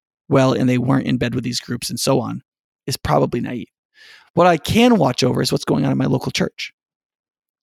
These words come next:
I can look over, like, what's going on in my local school board or my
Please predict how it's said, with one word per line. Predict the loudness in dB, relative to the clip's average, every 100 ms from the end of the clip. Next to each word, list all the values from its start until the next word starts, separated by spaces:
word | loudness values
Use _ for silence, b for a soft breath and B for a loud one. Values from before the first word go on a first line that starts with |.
| -6
I | -4
can | 0 2 4 4
look | 2 0
over, | 0 0
like, | 0
what's | -2
going | 0 0
on |
in | 0
my | 0
local | -2 -2
school | -2 4 4 4
board | -2 -8 -8
or | -4 -4 -6 -8
my | -6 -4 -6